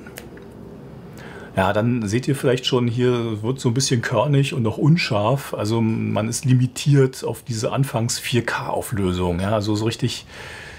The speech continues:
tief ins Bild weiter rein kann man so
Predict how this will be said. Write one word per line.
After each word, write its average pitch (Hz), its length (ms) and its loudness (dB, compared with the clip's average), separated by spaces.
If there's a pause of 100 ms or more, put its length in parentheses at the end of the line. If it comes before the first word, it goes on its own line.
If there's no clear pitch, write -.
(140)
tief 139 320 4
ins 110 160 -2
Bild 123 460 2
weiter 104 260 0
rein 113 420 0
kann 123 200 -2
man 120 360 2
so 110 420 2